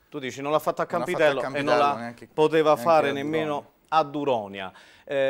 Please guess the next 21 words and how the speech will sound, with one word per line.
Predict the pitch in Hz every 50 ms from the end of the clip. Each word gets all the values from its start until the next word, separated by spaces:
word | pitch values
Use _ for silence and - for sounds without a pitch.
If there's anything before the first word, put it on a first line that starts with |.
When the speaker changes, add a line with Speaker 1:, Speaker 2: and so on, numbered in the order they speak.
| 135 131 123
Speaker 1:
Erika | 175 202 214 208 160 160 151
voleva | 143 147 147 143 147 151
intervenire, | 147 156 156 156 147 156 165 180 202 220 226 220 214 220 214 214 208 -
oppure | - 151 139 - - 185 190 185 170
possiamo | 151 156 151 - - - 160 156 151
proseguire | 139 156 156 - 160 156 180 226 190 170
con | 131 147 143 143 143
la | 143 143 139 139 143 139
carrellata | 131 147 139 143 147 156 147 151 147
di | 147
servizi. | 139 147 156 165 214 226 160 170
C'è | 131 131
la | 135 127
vittoria | 123 127 - 180 165
del | 151 147 135
Gambatesa | 135 151 143 139 147 143 156 190 180 - - 175 156 143
a | 147 147 147
Baranello, | 127 120 143 139 143 143 156 180 202 220 220 220 220 220 214 214 - - _
una | 143 139 131
bella | 127 135 147 147 143 131
partita. | 147 139 131 123 - - 214 220 208 214 220 220 208